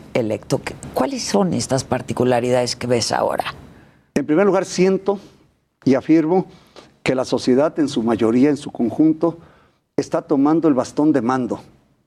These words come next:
Speaker 2: ante la poca claridad que ha existido en resultados que hoy en día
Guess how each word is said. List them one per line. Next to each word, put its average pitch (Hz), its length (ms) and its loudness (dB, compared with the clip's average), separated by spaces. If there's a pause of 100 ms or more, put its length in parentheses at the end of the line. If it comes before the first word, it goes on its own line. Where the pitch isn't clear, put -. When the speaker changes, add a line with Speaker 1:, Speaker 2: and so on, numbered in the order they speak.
(800)
Speaker 2:
ante 127 600 -4 (420)
la 139 220 0
poca - 260 -2
claridad 135 580 0 (720)
que 156 120 2
ha 160 140 2
existido 151 500 2
en 160 60 6
resultados 143 680 -2
que 151 80 0
hoy 151 100 4
en 127 140 2
día 135 340 4